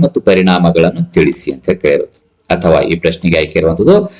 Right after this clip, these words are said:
ಸಹಾಯಕ ಸೈನ್ಯ ಪದ್ಧತಿ ಎಂದರೇನು, ಇದರ ನಿಬಂಧನೆಗಳಾವುವು? ಇನ್ನು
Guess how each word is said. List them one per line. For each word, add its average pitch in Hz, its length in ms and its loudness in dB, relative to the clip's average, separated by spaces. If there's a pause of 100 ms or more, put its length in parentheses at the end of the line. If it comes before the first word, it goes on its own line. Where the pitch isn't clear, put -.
(120)
ಸಹಾಯಕ 160 440 0
ಸೈನ್ಯ 113 280 -2
ಪದ್ಧತಿ 98 340 0
ಎಂದರೇನು, 90 460 2
ಇದರ 117 360 0
ನಿಬಂಧನೆಗಳಾವುವು? 92 1040 0 (1500)
ಇನ್ನು 90 200 2